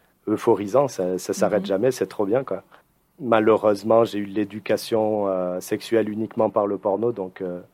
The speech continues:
Speaker 1: je pense qu'elle, elle a pas dû être très, très satisfaite pendant cinq ans. Même, je pense qu'elle a pas été satisfaite du tout.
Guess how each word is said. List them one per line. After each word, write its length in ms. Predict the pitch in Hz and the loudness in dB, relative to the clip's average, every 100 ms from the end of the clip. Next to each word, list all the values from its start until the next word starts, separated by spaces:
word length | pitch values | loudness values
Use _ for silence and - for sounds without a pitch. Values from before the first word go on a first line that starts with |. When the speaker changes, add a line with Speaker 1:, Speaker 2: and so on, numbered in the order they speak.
| _ _ _ _ _ | _ _ _ _ _
Speaker 1:
je 120 | - - | -16 2
pense 260 | 107 101 | 2 2
qu'elle, 260 | - 107 107 | 0 2 4
elle 120 | 101 | 2
a 60 | 92 | 2
pas 120 | 101 | -2
dû 120 | 98 104 | -2 -2
être 180 | 98 - | -4 -10
très, 240 | - 113 | 0 0
très 180 | - 107 | 2 -2
satisfaite 560 | 104 95 95 - 110 - | 0 -4 -8 -2 -2 -2
pendant 260 | 95 95 | -4 -4
cinq 260 | - 95 107 | -6 -6 -2
ans. 80 | 120 | -4
Même, 200 | 98 90 | -4 -10
je 80 | - | -8
pense 220 | 98 - | -8 -8
qu'elle 140 | 87 | -10
a 40 | 85 | -6
pas 140 | 98 | -6
été 200 | 95 101 | -6 -8
satisfaite 460 | 101 92 - 92 87 | -10 -12 -10 -10 -10
du 140 | 95 | -12
tout. 220 | - 135 | -6 -6